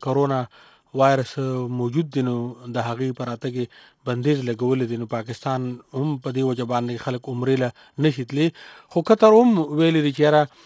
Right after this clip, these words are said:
آه، داسې نور یو شمېر هیوادونه چې پکې پاکستان هم شامل دی، هغې سره یې خپل پروازونه بند کړل. نو دا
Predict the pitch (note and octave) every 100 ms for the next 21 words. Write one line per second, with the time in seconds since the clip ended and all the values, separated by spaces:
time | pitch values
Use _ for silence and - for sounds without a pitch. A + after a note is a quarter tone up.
0 | _ _ D3 C#3+ C#3+ C#3 C#3 D3 - C#3+
1 | E3 D#3+ D#3+ D3 - D3+ C3+ C#3 C3+ C#3
2 | D3 C3 B2+ A#2+ - B2 B2+ A#2+ D3 C#3
3 | D#3+ D3 C3 B2 B2+ D3+ - - - _
4 | C#3 C#3+ C#3+ C#3+ C3+ A#2 - C#3 B2+ B2+
5 | B2 A#2+ B2+ C3+ A2+ A#2+ G#2 G2+ G2 _
6 | - - - _ - - _ D3+ D3+ A3+
7 | A3